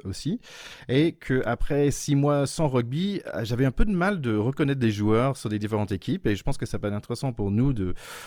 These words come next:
de faire, euh, un, un épisode où on parle de quelles sont les meilleures lignes, par exemple, quelle est la meilleure première ligne ou deuxième ligne, euh, dans le top quatorze pour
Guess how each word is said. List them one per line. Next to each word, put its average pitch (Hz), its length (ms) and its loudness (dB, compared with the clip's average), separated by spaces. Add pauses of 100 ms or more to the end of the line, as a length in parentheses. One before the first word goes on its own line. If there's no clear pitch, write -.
(100)
de 107 160 2
faire, 127 360 4
euh, 101 260 2
un, 98 100 -4
un 101 240 -2
épisode 123 400 0
où 104 100 2
on 98 80 0
parle 113 240 0
de 98 180 0
quelles - 180 -2
sont 127 120 0
les 107 120 4
meilleures 110 280 4
lignes, 113 320 0
par 87 140 -2
exemple, 92 240 -2
quelle 98 140 -2
est 95 40 0
la 92 120 -2
meilleure 92 300 0
première 92 360 -2
ligne 95 240 0
ou 90 60 -2
deuxième 90 340 -2
ligne, 98 260 0
euh, 87 140 -2
dans 90 100 -4
le 87 80 -4
top - 180 -4
quatorze 113 360 -4
pour 90 260 -8